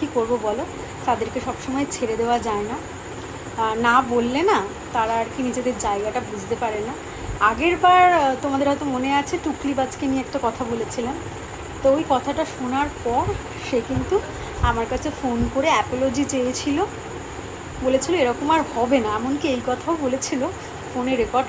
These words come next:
করে রাখতে যে আমার সম্পর্কে যদি কোনো কথা বলে তাহলে, আহ, সেই রেকর্ডটা যেন আমি দিয়ে দিই বা সবাইকে জানিয়ে দিই। কিন্তু ওই যে বললাম, মানুষের কিছু কিছু মানুষের, আহ, ক্যারেক্টার পাল্টায় না, যতই এগুলো বলুক।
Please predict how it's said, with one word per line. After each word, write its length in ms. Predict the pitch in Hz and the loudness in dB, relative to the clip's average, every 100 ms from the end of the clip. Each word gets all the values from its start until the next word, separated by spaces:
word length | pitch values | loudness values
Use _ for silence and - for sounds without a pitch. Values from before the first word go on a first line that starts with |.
| - | 0
করে 180 | 254 | 0
রাখতে 440 | 247 240 - - 415 | 2 0 -2 0 0
যে 120 | 339 | 0
আমার 240 | 269 247 269 - | 0 0 -2 -2
সম্পর্কে 480 | 226 202 269 269 339 | -4 0 0 2 -2
যদি 220 | 277 240 | -2 -4
কোনো 180 | 277 285 294 | -4 -2 2
কথা 340 | 247 - 302 208 | 2 4 0 2
বলে 400 | 220 277 269 403 - - - - | 2 2 4 2 -2 -8 -8 -2
তাহলে, 500 | 269 226 214 285 381 571 - - - | 4 4 4 4 4 2 -4 -10 4
আহ, 260 | 262 233 226 - - | 6 6 4 -2 -8
সেই 220 | - 320 | -2 2
রেকর্ডটা 500 | 294 269 311 311 381 | 6 6 6 4 4
যেন 200 | 381 330 | 4 4
আমি 320 | 359 311 302 440 359 | 4 4 4 0 2
দিয়ে 260 | 262 285 285 | 4 4 6
দিই 200 | 381 494 | 6 6
বা 100 | 330 | 4
সবাইকে 400 | - 247 240 381 | 2 0 2 0
জানিয়ে 440 | 254 226 220 240 | 2 2 2 0
দিই। 200 | 196 - - - - - - - - - | -2 -6 -10 -12 -12 -12 -12 -12 -12 0
কিন্তু 260 | 330 330 370 | 2 4 4
ওই 100 | 359 | 4
যে 100 | 339 | 2
বললাম, 340 | 311 311 339 | 2 2 4
মানুষের 480 | 302 269 262 - 302 - | 4 4 2 -2 -2 -2
কিছু 180 | 285 | -2
কিছু 180 | 294 311 | -2 -2
মানুষের, 560 | 285 269 269 - 294 285 | 0 0 -2 -2 -2 2
আহ, 280 | 233 220 214 208 - - - | 2 0 -2 -6 -8 -6 6
ক্যারেক্টার 420 | 269 294 - 320 - | 6 6 4 2 8
পাল্টায় 480 | 269 247 294 285 | 8 8 6 6
না, 120 | 262 277 - - - 233 | 4 0 -4 -12 -10 -2
যতই 420 | 262 233 302 339 | 0 0 2 4
এগুলো 320 | 302 254 294 254 | 4 2 0 2
বলুক। 280 | 247 247 | 2 0